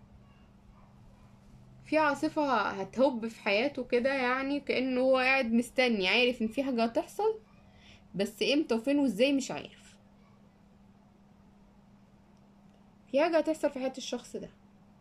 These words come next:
و بيفكر كتير ومش مرتاح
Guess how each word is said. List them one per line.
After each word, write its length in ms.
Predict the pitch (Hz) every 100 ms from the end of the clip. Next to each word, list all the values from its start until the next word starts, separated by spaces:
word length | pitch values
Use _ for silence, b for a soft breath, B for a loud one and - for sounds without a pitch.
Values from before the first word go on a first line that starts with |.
| - - - - - - - - - - - - - - - - - - - - - - -
و 260 | 190 185 202 196 196 196 190 190 185 185 175 175 175 - - - - - - - - - - - - - - - - - - - - - - - - - - - - - - - - - -
بيفكر 680 | 175 175 214 - - - 262
كتير 680 | 226 226 226 233 247 269 269
ومش 1120 | 233 190 175 190 185 185 180 180 180 233 -
مرتاح 760 | 233 226 - 220 247 254 - -